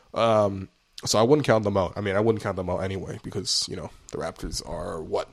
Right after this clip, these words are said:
What are they now? They are forty-five and eighteen. God damn, what a great record. Um, and, you know, they're up to three games up on the Boston Celtics, who are facing a bit of injuries.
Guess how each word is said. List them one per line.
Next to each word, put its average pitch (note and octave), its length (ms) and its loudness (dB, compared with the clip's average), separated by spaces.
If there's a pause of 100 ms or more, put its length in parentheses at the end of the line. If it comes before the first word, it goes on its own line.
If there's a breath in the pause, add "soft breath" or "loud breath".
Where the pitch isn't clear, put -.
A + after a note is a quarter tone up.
(100)
What A#2 120 4
are A2+ 60 2
they G#2 120 -2
now? - 200 -6 (880 soft breath)
They A#2 220 -4
are A2 520 6
forty-five F#3+ 920 4
and A2+ 200 -2
eighteen. E3+ 680 -2
God C3 320 -4
damn, G#2+ 300 -4
what C3 140 2
a A#2+ 40 0
great A2 200 0
record. G2 360 -6 (300)
Um, G#2 480 4 (1400)
and, A2 240 0
you G#2+ 60 0
know, G2 180 2
they're G2 460 4
up G#2+ 140 2
to G2+ 460 0 (540 soft breath)
three C#3 240 4
games D3+ 360 4
up C3+ 220 6
on B2 480 8
the A#2 380 2
Boston A2 380 4
Celtics, D3 460 4
who A#2 120 4
are G2+ 200 6
facing A2 280 0
a G2+ 40 -2
bit G#2+ 120 4
of G#2 100 2
injuries. E3+ 560 8